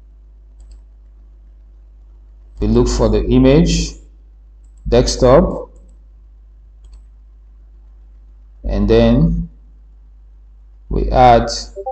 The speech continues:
this color to the base color. Okay, and there we go. We have been able to add a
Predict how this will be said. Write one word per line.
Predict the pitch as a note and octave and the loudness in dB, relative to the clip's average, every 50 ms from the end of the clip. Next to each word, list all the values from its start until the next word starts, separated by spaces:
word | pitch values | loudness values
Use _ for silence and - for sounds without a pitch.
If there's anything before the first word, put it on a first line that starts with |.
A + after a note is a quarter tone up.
| - _ _ - - - - - - - - - - - - - - - | -16 _ _ -20 -20 -20 -20 -20 -20 -20 -20 -20 -20 -20 -18 -16 -10 -6
this | - B2 C3 B2+ - C3 B2 | -2 -2 -2 -2 -2 -6 -6
color | - - D3+ C3+ B2 F#2 - - - - - - _ | 0 2 2 2 2 0 -4 -6 -10 -14 -18 -20 _
to | - B2 | -8 -6
the | A#2 A2+ | -4 -4
base | A2 G#2+ - B2 C3 C3 C3 B2+ B2+ C3 - - - - - - - - - - - - - - - - - - - - - - - - - - - - - - - - - - - - - - - - - - - - - - - - - - - - | -4 2 4 4 6 6 6 4 2 2 -2 -4 -6 -10 -14 -20 -20 -20 -20 -20 -20 -20 -20 -20 -20 -20 -20 -20 -20 -20 -20 -20 -20 -20 -20 -20 -20 -20 -20 -20 -20 -20 -20 -20 -20 -20 -20 -20 -20 -20 -20 -20 -20 -20 -20 -20 -20 -20 -20 -20 -18 -2
color. | - D3+ C3+ A#2 G2+ E2+ - - - - - - - - - - - - - - - - - - - - - - - - - | 2 2 4 4 2 0 -2 -4 -8 -10 -14 -18 -20 -20 -20 -20 -20 -20 -20 -20 -20 -20 -20 -20 -20 -20 -20 -20 -20 -12 -10
Okay, | - A2 - C#3 B2 D3 F#3 - - - - - - - - - - - - - - - - - - - - - - | -8 -4 0 2 2 2 2 0 -2 -4 -6 -8 -12 -16 -20 -20 -20 -20 -20 -20 -20 -20 -20 -20 -20 -20 -20 -16 -10
and | - - G#2 | -8 -6 -2
there | G#2+ B2 C3 C3+ | 2 2 4 4
we | B2+ A#2 | 4 2
go. | G#2 A#2+ A#2 A2+ A#2 A#2+ C3 - - - - - - - - - - - - - - - - - - - - - - - - - - - - - - - - - - - - - - - - - - - - - - - - - - - - - - - - - - - | 2 2 2 2 2 0 -2 -4 -6 -12 -18 -20 -20 -20 -20 -20 -20 -20 -20 -20 -20 -20 -20 -20 -20 -20 -20 -20 -20 -20 -20 -20 -20 -20 -20 -20 -20 -20 -20 -20 -20 -20 -20 -20 -20 -20 -20 -20 -20 -20 -20 -20 -20 -20 -20 -20 -20 -20 -20 -20 -20 -20 -20 -20 -12 -6
We | - A2 | -2 0
have | A2 A2 G#2+ A2 | 2 2 2 2
been | A#2 A2+ | 0 2
able | A#2 A#2 B2 B2+ B2 | 2 2 2 2 0
to | - B2+ A#2 - | 0 -4 -6 -4
add | - C3 B2+ B2 A#2 | -2 2 2 2 2
a | B2 - - A2 | 0 -4 -8 -12